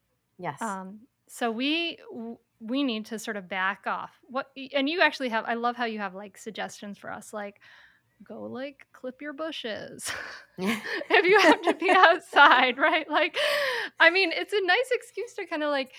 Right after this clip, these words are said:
Speaker 2: weed your garden. I mean, and, and that you're getting all the benefits of lovely outside time too. And, um, and I can't, re-, I can't, I mean, I have to, like, follow you,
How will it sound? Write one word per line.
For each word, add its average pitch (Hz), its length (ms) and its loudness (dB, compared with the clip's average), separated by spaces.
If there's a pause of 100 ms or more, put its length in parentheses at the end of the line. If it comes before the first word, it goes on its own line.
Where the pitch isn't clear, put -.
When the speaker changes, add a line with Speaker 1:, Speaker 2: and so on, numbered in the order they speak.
(380)
Speaker 2:
weed 233 420 -6
your 320 180 -4
garden. 269 760 6
I 285 120 -6
mean, 302 220 0
and, 285 180 -4
and 262 220 0
that 285 300 4
you're 262 240 -6
getting 285 400 -4
all 240 100 0
the 226 80 -4
benefits 208 500 -6
of 185 140 -10
lovely 190 400 -10
outside 202 540 -8
time 190 300 -12
too. 196 500 -8
And, 208 580 -6 (100)
um, 202 460 -4
and 240 180 2
I 240 100 4
can't, 339 400 0 (200)
re-, 254 340 2
I 285 120 0
can't, 320 400 -2
I 269 60 -2
mean, 240 140 -4
I 262 100 -2
have 294 160 -4
to, 254 80 -8
like, 208 260 -6
follow 208 200 -4
you, 196 200 -12